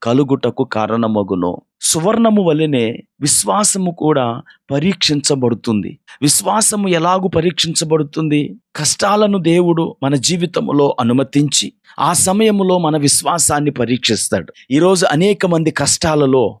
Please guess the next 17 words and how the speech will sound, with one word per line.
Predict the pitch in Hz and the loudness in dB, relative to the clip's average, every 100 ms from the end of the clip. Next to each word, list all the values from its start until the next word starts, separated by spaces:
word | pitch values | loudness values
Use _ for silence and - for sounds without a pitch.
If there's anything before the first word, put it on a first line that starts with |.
| _ | _
పేదరికములో, | 135 156 160 156 117 131 123 120 117 104 _ 120 | -2 0 0 -2 -2 0 2 0 0 -6 _ -4
లేక | 165 170 | -2 0
వారు | 170 160 156 | 0 2 0
ప్రార్థించినవి | 147 139 156 131 170 175 - 170 143 139 127 - _ | -2 -2 -2 0 0 2 -2 0 0 0 -2 -4 _
జరుగని | 101 123 139 175 165 156 131 104 | -6 0 2 2 2 0 -2 -4
సమయాలలో, | - 135 120 139 143 135 123 127 117 - _ _ | -2 0 2 2 2 2 2 2 2 -2 _ _
కుటుంబ | 170 156 208 196 | -2 0 2 2
సభ్యుల | - 156 139 165 151 | 0 -2 0 2 2
మరణాలలో | 131 127 143 143 139 127 127 123 95 - 117 | 0 0 2 2 2 2 2 2 -2 -8 -2
వారి | 143 160 139 | 0 2 0
విశ్వాసము | 135 - 190 165 165 151 143 127 110 - _ | 0 -2 0 0 0 0 0 0 0 -8 _
క్షీణించిపోతోంది. | - 143 160 160 - - 127 117 127 107 101 - - _ - | -2 0 0 0 -2 -2 -2 -2 -2 -2 -6 -12 -20 _ -6
అప్పుడు | 139 175 175 | -2 0 2
వారి | 165 160 | 2 0
విశ్వాసము | 143 147 - 170 196 180 175 | 0 0 0 0 0 0 0
నిజమైనది | 139 123 170 170 170 151 | 0 2 0 2 0 -2
కాదని | 147 - 127 143 151 139 104 | -4 -4 0 0 2 2 0